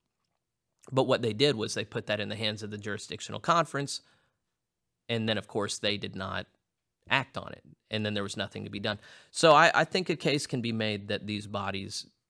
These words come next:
make decisions that do not reflect the will of the General Conference very often, but they always, if not most, mostly align with the Council of Bishops. And that's concerning if the Council of Bishops doesn't reflect. You know, here's the larger question, and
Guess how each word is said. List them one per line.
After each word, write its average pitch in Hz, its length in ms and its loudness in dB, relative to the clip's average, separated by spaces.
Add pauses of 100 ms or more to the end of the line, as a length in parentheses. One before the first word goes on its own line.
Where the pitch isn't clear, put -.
(120)
make 110 300 -2
decisions 101 720 -6
that 110 220 -6
do 110 160 -4
not 123 160 -2
reflect 101 380 -6
the 101 60 -10
will 101 200 -6
of 104 100 -12
the 101 80 -8
General 95 320 -8
Conference 104 540 -6
very 98 260 -8
often, 95 460 -8 (520)
but 104 220 -4
they 95 140 -2
always, 98 600 -4 (600)
if - 180 -6
not 101 180 0
most, 98 380 -2 (140)
mostly 107 720 -2 (540)
align 95 400 -2
with 95 120 -12
the - 80 -12
Council 82 400 -10
of 76 60 -12
Bishops. - 340 -10
And 139 120 0
that's - 180 2
concerning 143 640 0
if - 140 -2
the 113 80 -10
Council 113 420 -4
of 131 100 -4
Bishops 160 400 -4 (300)
doesn't 101 440 -2 (320)
reflect. - 560 -8 (380)
You - 100 2
know, 151 100 8
here's 208 260 2
the 190 80 2
larger 139 360 4
question, - 540 -6
and 117 200 0